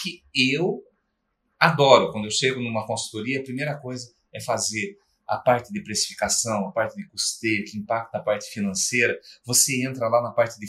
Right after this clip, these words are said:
fluxo de processo, que também dá, dá uma, um impacto na parte financeira,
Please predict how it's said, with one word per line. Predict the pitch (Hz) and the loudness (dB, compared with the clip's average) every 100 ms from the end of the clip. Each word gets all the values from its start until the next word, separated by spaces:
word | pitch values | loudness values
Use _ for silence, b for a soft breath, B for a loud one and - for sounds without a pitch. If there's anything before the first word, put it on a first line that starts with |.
| - | -8
fluxo | 123 120 - 107 | -6 -4 -4 -4
de | 104 | -6
processo, | 110 - - 120 117 | -2 0 0 0 -2
que | - - | -6 0
também | 143 120 139 143 123 | 2 4 2 2 4
dá, | 117 113 104 | 2 2 0
dá | 113 110 | -2 -2
uma, | 110 107 107 101 98 | -2 -2 -2 -4 -6
um | 107 107 107 | -8 -8 -10
impacto | 104 117 120 - | -2 -2 -2 -8
na | 104 | -8
parte | - 107 - | -2 -2 -4
financeira, | - 107 101 - 131 135 | -8 -4 -2 0 0 -2